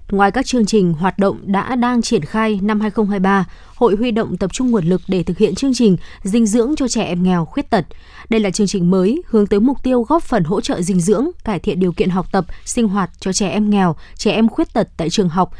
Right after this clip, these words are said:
trung tâm nuôi dưỡng trẻ em khuyết tật trên địa bàn Hà Nội và một số xã đặc biệt khó khăn tại các tỉnh miền núi phía Bắc. Theo kế hoạch, các chương trình hoạt động trọng tâm sẽ triển khai là hỗ trợ chi phí phẫu thuật, can thiệp tim mạch,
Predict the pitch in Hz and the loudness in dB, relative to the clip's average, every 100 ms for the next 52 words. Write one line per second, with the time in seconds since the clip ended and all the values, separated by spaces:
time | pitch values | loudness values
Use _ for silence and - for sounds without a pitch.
0 | - - 269 240 254 240 254 233 233 269 | -16 -6 -2 0 2 2 2 2 2 0
1 | 311 220 180 175 302 - 196 - - - | 0 -2 -2 0 -2 0 -2 -2 -14 0
2 | 214 180 170 175 151 170 165 190 - 160 | 2 2 0 -2 0 2 4 2 0 -2
3 | 160 160 - 180 202 233 247 254 214 190 | -2 -2 -2 -2 -2 -4 -4 -4 0 0
4 | - 190 185 247 233 - - - 196 302 | 0 -6 0 2 2 0 -14 -2 0 0
5 | - 226 147 160 160 170 185 208 190 311 | 0 -2 0 0 2 2 2 0 2 0
6 | - - - - - 240 196 196 233 262 | -2 -20 -20 -20 -6 -2 0 0 0 -2
7 | 165 - - 285 - 254 220 214 180 180 | -4 -14 -6 -6 0 0 2 2 2 -2
8 | - 185 175 202 - 220 220 180 175 - | -2 -4 -4 -6 -4 0 2 0 -4 -2
9 | 220 - 202 196 - - 196 180 196 240 | -2 0 0 0 -2 -4 0 0 0 -4
10 | 277 185 - 254 - 202 240 170 269 190 | -4 -4 -4 -2 0 -2 -2 -2 0 -2
11 | - - - 262 233 208 - 247 220 | -6 -16 -4 -2 0 -2 0 2 2